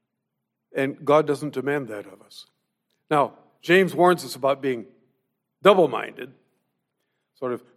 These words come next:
going to God with our prayer, but hedging our bets with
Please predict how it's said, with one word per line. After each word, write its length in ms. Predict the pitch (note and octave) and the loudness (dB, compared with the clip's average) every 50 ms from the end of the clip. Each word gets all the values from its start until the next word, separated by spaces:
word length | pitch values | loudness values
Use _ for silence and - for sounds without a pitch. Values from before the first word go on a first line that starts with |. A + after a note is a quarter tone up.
| _ | _
going 260 | - D3 D#3 D3+ C#3+ | 2 2 2 2 2
to 60 | B2+ B2+ | -2 -2
God 380 | A#2+ C3+ C3+ C#3 C3+ C#3 C3+ | 2 4 4 6 6 4 2
with 200 | B2 B2+ B2 A#2 | 0 -4 -2 -2
our 140 | B2+ B2 A#2+ | -2 -2 -2
prayer, 340 | - - C#3 C3+ B2+ B2+ B2+ | -4 -4 -2 0 0 0 0
but 200 | G#2+ A#2 A2+ - _ _ _ | -2 -6 -8 -8 _ _ _
hedging 340 | - E3 D3+ - C#3 C3+ C3 | 0 2 2 2 0 -4 -2
our 120 | C3 A#2+ A2+ | -2 -4 -4
bets 460 | A2+ A#2 C3 C3 C3+ - - - - | -2 -2 -2 -2 -2 -6 -12 -14 -10
with 240 | B2+ A#2 - - | -12 -12 -12 -14